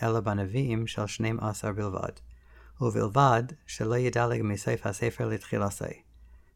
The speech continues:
וכל המדלג לא ישע בדילוג, אלא כדי שישלים המתרגם תרגומי. יוד דלת. הקורא בנביא יש לו לקרוא לתורגמן שלושה פסוקים, והמתרגם מתרגם שלושתם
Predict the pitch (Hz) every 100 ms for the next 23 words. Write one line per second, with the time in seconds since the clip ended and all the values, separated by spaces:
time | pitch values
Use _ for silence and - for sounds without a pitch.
0 | - 104 139 143 127 104 123 131 113 110
1 | - 123 135 147 147 143 117 107 101 135
2 | 113 110 - - 123 123 - 113 123 147
3 | - 107 117 - 143 143 113 101 - 131
4 | 147 156 156 - 131 110 101 90 98 -
5 | - - - - - - - - - -
6 | - - 135 131 107 98 98 - - -
7 | - - - - - 113 - 147 156 160
8 | 147 143 117 101 98 98 107 135 - 131
9 | 123 131 - 127 - 104 - 113 117 104
10 | 101 107 - - - 123 123 123 - -
11 | - - 90 - _ _ - 110 101 107
12 | 101 107 120 120 143 160 147 - 107 -
13 | 127 135 139 135 - - 127 - 127